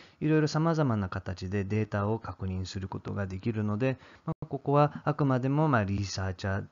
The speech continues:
的な、あの、ツールになるんですけれども、まあ、非常に効果はあるデータになるとは思います。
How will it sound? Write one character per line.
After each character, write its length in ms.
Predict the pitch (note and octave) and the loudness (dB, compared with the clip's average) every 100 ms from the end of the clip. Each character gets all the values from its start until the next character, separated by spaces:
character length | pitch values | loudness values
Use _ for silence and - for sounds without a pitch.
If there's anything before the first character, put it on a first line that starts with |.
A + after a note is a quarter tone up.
| - | -14
的 240 | A#2+ - | -14 -8
な、 240 | C#3 C#3+ C#3+ - - - | -2 -2 -2 -8 -20 -10
あ 260 | A2+ G#2 G#2 | -6 -2 -2
の、 300 | G#2 G#2+ G#2 | 0 -2 -2
ツ 140 | - | 2
ー 40 | C3 | 6
ル 60 | |
に 120 | B2+ B2+ | 8 8
な 140 | C#3 | 6
る 80 | B2+ | 6
ん 60 | G#2+ | 4
で 100 | F#2+ | 0
す 100 | - | -2
け 120 | G#2 | -2
れ 100 | G#2+ | 0
ど 140 | A#2+ | 0
も、 260 | B2+ C#3 C3 - _ _ | 2 0 -2 -12 _ _
ま 100 | D#3+ | 0
あ、 20 | |
非 140 | C#3+ C3+ | 2 4
常 140 | C#3 | 6
に 120 | C3+ | 4
効 200 | B2+ B2 | 4 2
果 120 | G#2 | 2
は 220 | G2 F#2 F#2 | 2 2 0
あ 60 | |
る 100 | F#2 | -2
デ 160 | E2+ F#2 | -2 -2
ー 40 | |
タ 220 | F2+ E2+ F2+ | -2 -6 -6
に 100 | G#2+ | -4
な 140 | G2 | -2
る 80 | F#2 | -2
と 160 | - G2+ | -4 -4
は 80 | F2+ | -4
思 180 | D#2+ E2 | -8 -12
い 40 | |
ま 160 | D#2+ E2 | -10 -10
す。 240 | - - | -12 -16